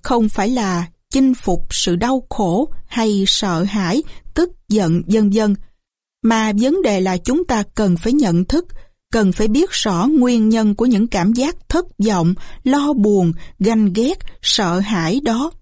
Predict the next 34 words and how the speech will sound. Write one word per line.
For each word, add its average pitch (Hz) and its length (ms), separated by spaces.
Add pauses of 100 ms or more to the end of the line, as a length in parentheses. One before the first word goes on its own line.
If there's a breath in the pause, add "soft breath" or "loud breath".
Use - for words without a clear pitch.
(1300)
Chính 247 300
sự 175 420 (140)
vô 220 260
minh 208 360
của 190 240
con 240 320
người 185 320 (420 soft breath)
đã 202 140
làm 214 400
con 208 280
người 175 320 (160)
đau 208 320 (100)
khổ. 190 480 (1000)
Chính 269 280
sự 175 480
thiếu 277 300
trí 302 160
tuệ 170 320
đó 214 340 (280 soft breath)
làm 220 320
con 277 240
người 190 360
hèn 202 440
yếu, 269 300 (260 soft breath)
thua 233 260
kém 233 340 (120)
đi. 220 220 (1000)
Và 202 220
con 214 280
người 190 340
không 285 340
nhận 185 260
thức - 280
được 185 240